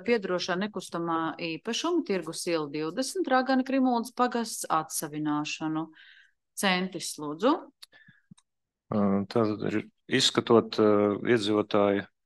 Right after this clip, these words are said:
Speaker 2: iesniegumu, īpašuma atsavināšanas un izsoles, ā, komisija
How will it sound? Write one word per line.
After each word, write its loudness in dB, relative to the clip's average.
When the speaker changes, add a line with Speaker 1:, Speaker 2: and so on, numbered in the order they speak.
Speaker 2:
iesniegumu, 2
īpašuma 0
atsavināšanas 2
un 0
izsoles, 0
ā, 2
komisija 4